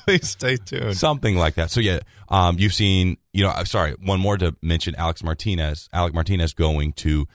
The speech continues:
Speaker 2: the Vegas Golden Knights, which
Speaker 1: Yeah.
Speaker 2: a little bit iffy. They're not exactly in the race as much as you might see Vancouver Canucks getting Tyler Toffoli there in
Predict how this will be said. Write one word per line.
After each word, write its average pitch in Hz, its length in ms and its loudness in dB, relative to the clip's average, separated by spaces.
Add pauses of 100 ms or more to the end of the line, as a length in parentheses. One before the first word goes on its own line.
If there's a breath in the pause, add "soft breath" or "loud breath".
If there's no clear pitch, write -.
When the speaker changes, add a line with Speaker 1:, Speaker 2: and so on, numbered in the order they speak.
(240)
Speaker 2:
the 76 120 0
Vegas 76 260 -2
Golden 76 240 -4
Knights, 101 280 -4
which 90 140 -4
Speaker 1:
Yeah. 85 220 2
Speaker 2:
a - 20 2
little 196 300 2
bit 143 160 0
iffy. 147 280 -2
They're 123 220 0
not 156 180 -2
exactly 117 600 -2 (160)
in 127 380 0
the 101 100 2
race 95 400 2
as 82 120 -2
much 90 280 0
as 80 100 -6
you 85 60 0
might 85 200 0
see 95 280 0 (280 soft breath)
Vancouver 82 540 0
Canucks 82 500 -2
getting 76 220 -4
Tyler 78 300 -2
Toffoli 76 420 -2
there 76 240 -2
in 71 260 -4